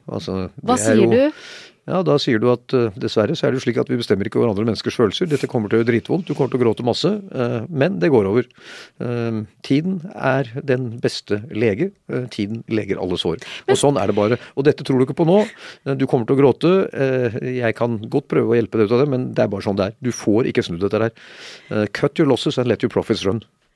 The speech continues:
Speaker 2: Da nærmer vi oss slutten, eh, Christian. Eh, men er det sånn, har ditt syn på barneoppdragelse endret seg underveis?
Speaker 1: Nei, egentlig ikke. Eh, jeg vil si at for meg så har det alltid vært det viktigste. Eh, gjør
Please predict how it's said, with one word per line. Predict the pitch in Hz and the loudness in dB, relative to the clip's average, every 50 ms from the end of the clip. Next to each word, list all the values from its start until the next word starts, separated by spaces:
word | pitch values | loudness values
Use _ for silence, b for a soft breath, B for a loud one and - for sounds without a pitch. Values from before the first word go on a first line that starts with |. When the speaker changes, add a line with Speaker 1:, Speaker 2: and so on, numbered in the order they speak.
| _ _ _ _ _ _ _ _ - | _ _ _ _ _ _ _ _ -4
Speaker 2:
Da | - 233 254 247 | 0 2 4 4
nærmer | 254 262 233 196 156 147 | 4 4 4 2 2 0
vi | - | -4
oss | 156 156 - - | -4 -4 -6 -6
slutten, | - 147 - - 151 156 156 156 | -8 -8 -6 -4 -2 -2 -2 -2
eh, | 156 156 156 | -2 -2 -2
Christian. | 156 175 170 - 190 208 214 - - | -4 -4 -2 2 2 2 2 2 2
Eh, | 214 220 208 214 214 - - 220 | 4 4 4 4 4 4 2 2
men | 226 233 254 262 269 - _ - | 2 4 2 2 0 0 _ 2
er | - 240 226 226 | 4 4 6 4
det | 269 - | 4 4
sånn, | 294 269 269 269 - | 4 4 4 4 2
har | 262 262 294 285 | 4 4 4 4
ditt | 240 254 - - | 2 0 -4 -6
syn | - - - 214 190 190 | -6 -2 0 0 0 0
på | 185 - 254 | 2 2 2
barneoppdragelse | 226 262 233 185 160 151 151 - - 170 165 165 - - - 240 240 240 226 - - | 4 4 4 4 2 0 -2 0 2 2 2 0 -2 -2 0 2 2 2 2 2 2
endret | 277 247 196 151 - 127 143 | 2 2 2 0 -2 -4 0
seg | - 165 180 202 | 0 0 2 2
underveis? | 240 247 185 175 180 254 508 - - - - - - - _ _ _ _ _ _ _ _ _ _ _ _ _ _ _ _ B B B B B B B - | 0 0 2 2 4 4 2 2 0 -4 -6 -8 -10 -18 _ _ _ _ _ _ _ _ _ _ _ _ _ _ _ _ B B B B B B B 0
Speaker 1:
Nei, | 139 131 139 165 190 156 151 | 2 2 4 4 2 2 4
egentlig | 151 120 120 135 139 - - 160 - | 4 4 4 4 2 2 2 2 4
ikke. | - 156 156 127 - - - | 4 2 2 2 0 -6 -4
Eh, | - 139 131 131 139 139 139 139 143 | 0 0 2 2 2 0 0 -2 0
jeg | 147 131 131 143 143 | 2 4 4 4 2
vil | 151 147 | 0 -2
si | - 131 131 | 0 2 2
at | 139 147 - - - - - - | 2 2 -2 -6 -14 -14 -14 -10
for | - - 151 | -4 -2 0
meg | 147 135 147 151 | 2 2 2 0
så | - - 135 | 0 2 0
har | 139 | 0
det | - - 143 | 0 0 -2
alltid | 117 107 - - - 156 131 | -4 -4 -4 -2 0 2 2
vært | 123 - - | 2 2 2
det | 143 143 | 2 0
viktigste. | 139 - - 120 113 - - - - 160 185 185 - - - - | 0 0 0 -2 -2 -2 -4 -4 0 2 2 2 0 -2 -6 -4
Eh, | 120 120 123 - 143 123 110 107 | -4 -2 -2 -2 -4 -2 2 6
gjør | 117 123 143 156 170 170 120 | 6 8 8 8 6 4 0